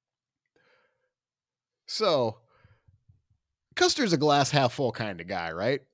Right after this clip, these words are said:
So Custer's actually here to kill. I mean, he's here to take in Native Americans and bring them back.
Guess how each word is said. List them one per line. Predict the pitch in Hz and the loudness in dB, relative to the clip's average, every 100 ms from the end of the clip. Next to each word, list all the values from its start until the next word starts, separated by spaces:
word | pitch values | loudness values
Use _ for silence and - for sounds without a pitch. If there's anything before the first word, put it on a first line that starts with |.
| _ _ _ | _ _ _
So | - 147 | -8 -2
Custer's | 262 302 269 196 | 4 4 4 2
actually | 180 165 147 | 2 0 -2
here | 123 147 139 | 0 0 0
to | - 113 | -2 -6
kill. | - 160 127 - | 0 2 2 2
I | 127 | -2
mean, | 123 | -2
he's | 107 113 | -2 -6
here | 120 220 | 0 2
to | 277 | 2
take | 233 214 175 | 4 6 6
in | 160 143 | 4 2
Native | 127 120 | 2 0
Americans | 113 113 107 92 85 85 | -2 -2 -2 -2 -6 -6
and | |
bring | 101 95 | -8 -8
them | 85 | -8
back. | 85 - - | -8 -10 -12